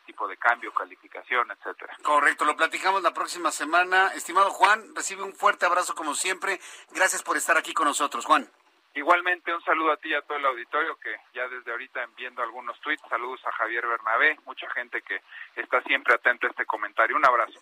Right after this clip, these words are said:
Speaker 2: Un abrazo, Juan, que te vaya muy bien, gusto en saludarte. Muy buenas tardes, buenas noches ya. Juan Musi, analista financiero, analista financiero aquí en el Heraldo Radio en esta emisión. Ya son las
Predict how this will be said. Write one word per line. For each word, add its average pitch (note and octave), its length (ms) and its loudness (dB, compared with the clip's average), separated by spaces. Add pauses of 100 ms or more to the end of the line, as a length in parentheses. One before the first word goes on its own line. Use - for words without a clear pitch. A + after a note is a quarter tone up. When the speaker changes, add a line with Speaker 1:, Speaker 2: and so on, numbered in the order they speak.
(160)
Speaker 2:
Un A#3+ 160 -2
abrazo, C4 380 4
Juan, B3+ 280 6
que G3+ 120 -6
te G#3 80 -2
vaya A3 160 4
muy G3+ 120 -2
bien, F#3 160 -2
gusto F#3 200 -12
en F#3 60 -8
saludarte. D#3+ 440 -2
Muy D#3+ 120 -6
buenas D#3+ 260 -4
tardes, A#2+ 340 -4
buenas E3 240 -2
noches D#3 300 -4
ya. C3 160 -6 (480)
Juan - 260 8
Musi, - 480 2 (360)
analista G3+ 520 0
financiero, F3+ 720 -4 (200)
analista F3+ 400 -6
financiero F3+ 680 -8 (200)
aquí E3+ 380 -8
en D3 180 -8
el C#3 100 -8
Heraldo D3+ 380 -2
Radio D#3+ 420 -4
en C3+ 160 -12
esta D#3 240 -8
emisión. D3+ 460 -6 (300)
Ya A3+ 120 2
son C4 140 2
las B3+ 180 2